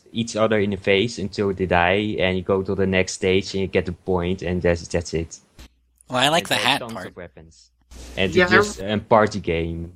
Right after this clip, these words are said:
Speaker 1: That's, it's local and online.
Speaker 3: I
Speaker 1: And you can
Speaker 3: remember
Speaker 1: make your own levels, and that's like that.
Speaker 3: It looked to me like a really insane version,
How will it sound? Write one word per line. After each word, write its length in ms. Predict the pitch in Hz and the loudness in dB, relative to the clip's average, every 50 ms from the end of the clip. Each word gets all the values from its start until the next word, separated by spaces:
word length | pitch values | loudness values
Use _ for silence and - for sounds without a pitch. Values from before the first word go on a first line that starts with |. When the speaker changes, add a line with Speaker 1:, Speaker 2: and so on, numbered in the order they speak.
| - - | -10 -6
Speaker 1:
That's, 340 | 85 82 80 - - - - | -6 -6 -6 -6 -12 -14 -10
it's 320 | - 95 92 - - - | -8 -8 -8 -8 -8 -4
local 400 | 95 104 113 123 117 - 117 110 | 0 2 2 2 2 2 2 2
and 300 | - - 113 117 117 - | 2 2 2 2 2 0
online. 560 | 92 95 90 87 85 85 82 82 85 85 82 - _ _ _ _ _ _ _ _ _ _ _ _ _ _ _ _ _ - - | -4 -4 -4 -2 -2 -2 -2 -2 -4 -8 -10 -12 _ _ _ _ _ _ _ _ _ _ _ _ _ _ _ _ _ -2 0
Speaker 3:
I 60 | - | 2
Speaker 1:
And 60 | 196 | 2
you 40 | 196 | 4
can 40 | 214 | 4
Speaker 3:
remember 200 | 220 220 107 104 | 4 4 4 4
Speaker 1:
make 180 | 104 107 110 - | 4 2 2 2
your 80 | 123 - | 0 2
own 200 | 113 110 107 101 | 2 2 2 4
levels, 540 | 98 95 92 - - 82 82 78 - - - - | 2 2 2 0 -2 -8 -8 -8 -10 -12 -14 -14
and 120 | 87 85 80 | -12 -10 -10
that's 200 | 80 78 - 78 | -10 -10 -10 -8
like 200 | 78 80 78 76 | -8 -8 -8 -8
that. 260 | 82 80 78 - - _ _ _ _ _ _ _ _ _ _ _ _ _ _ _ _ _ - | -8 -10 -10 -12 -16 _ _ _ _ _ _ _ _ _ _ _ _ _ _ _ _ _ -4
Speaker 3:
It 80 | 156 170 | 2 6
looked 300 | 190 208 226 226 - - | 6 6 6 4 0 -4
to 60 | 247 | -2
me 200 | 196 175 160 156 | 0 0 2 2
like 260 | 151 147 131 131 127 131 | 4 4 4 4 4 4
a 80 | 123 | 2
really 340 | 117 120 131 139 143 139 135 | 6 8 8 8 8 8 6
insane 460 | 131 127 123 127 - 113 117 120 120 117 | 6 4 4 2 -2 -4 -2 0 0 2
version, 460 | 117 120 120 117 110 117 117 - - | 2 4 2 2 2 -2 -6 -6 -10